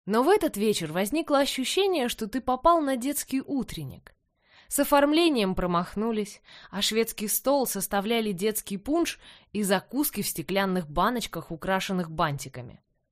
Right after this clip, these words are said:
Музыка была ужасной. Чем занимался диджей за своим пультом, для меня остаётся загадкой. Между песнями никаких переходов.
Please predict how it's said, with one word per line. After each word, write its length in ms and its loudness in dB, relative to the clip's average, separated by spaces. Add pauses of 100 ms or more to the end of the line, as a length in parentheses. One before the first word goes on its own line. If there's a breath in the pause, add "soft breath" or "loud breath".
(160)
Музыка 480 -4
была 260 -4
ужасной. 560 -8 (880)
Чем 280 4
занимался 500 0
диджей 380 0
за 100 -2
своим 340 0
пультом, 460 -2
для 140 -2
меня 220 -2
остаётся 500 -4
загадкой. 680 -4 (460)
Между 320 0
песнями 480 -2
никаких 560 -6
переходов. 720 -2